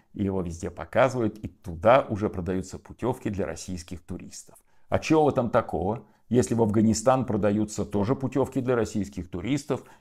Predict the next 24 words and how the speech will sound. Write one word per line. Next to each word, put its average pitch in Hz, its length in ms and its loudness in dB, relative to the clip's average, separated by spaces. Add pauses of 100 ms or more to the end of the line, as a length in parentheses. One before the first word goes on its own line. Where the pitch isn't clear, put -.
Еще 104 220 0
недавно 110 420 4
Талибан 104 480 2
был 101 120 0
террористическим 95 760 -4
движением, 143 600 -2 (180)
а - 100 -4
сегодня 139 420 -2
уже 95 200 -2
туда 90 260 -10
можно 90 280 -8
ехать 92 400 -2
в - 100 -20
туризм. 107 520 -2
А - 120 -2
чем - 260 0
хуже 104 380 -4
Северная 90 460 -6
Корея 98 340 -2
Афганистана? 95 640 -8 (360)
Все - 280 0
в 143 100 -4
порядке, 107 520 4
ребята, 123 600 0